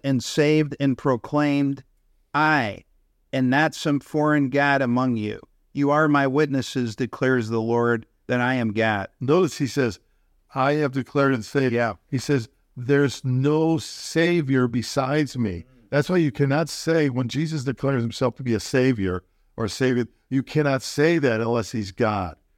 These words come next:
Speaker 2: 'Cause right here, God says, "There's no Savior besides me." But if Jesus is God, then he can be that Savior.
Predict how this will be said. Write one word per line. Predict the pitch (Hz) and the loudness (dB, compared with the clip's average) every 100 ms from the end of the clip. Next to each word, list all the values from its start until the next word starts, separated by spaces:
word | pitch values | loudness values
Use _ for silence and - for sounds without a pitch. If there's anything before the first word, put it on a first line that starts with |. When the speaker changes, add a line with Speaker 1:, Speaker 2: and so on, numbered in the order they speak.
| _ - | _ -8
Speaker 2:
'Cause | 117 | -4
right | 110 143 135 | 2 2 4
here, | 156 143 | 2 2
God | 113 123 127 | 2 0 0
says, | - 113 | -2 -2
"There's | 117 113 - | -2 -2 0
no | 135 | -2
Savior | 131 - 143 143 123 | -2 0 0 2 0
besides | 110 107 - 120 110 - | -2 -4 -2 0 0 -2
me." | 135 180 156 82 - _ _ _ - | 0 2 0 -2 -14 _ _ _ -2
But | 127 | -2
if | 117 | -2
Jesus | 135 151 127 113 | -2 -4 -4 -2
is | 127 101 | 0 0
God, | 92 147 156 123 117 - _ _ | 2 2 2 0 -4 -8 _ _
then | 123 | -2
he | 120 | 0
can | 113 120 | -2 0
be | 117 | 0
that | 110 113 | 2 0
Savior. | - - 120 117 101 95 92 | -2 -2 0 0 -4 -8 -12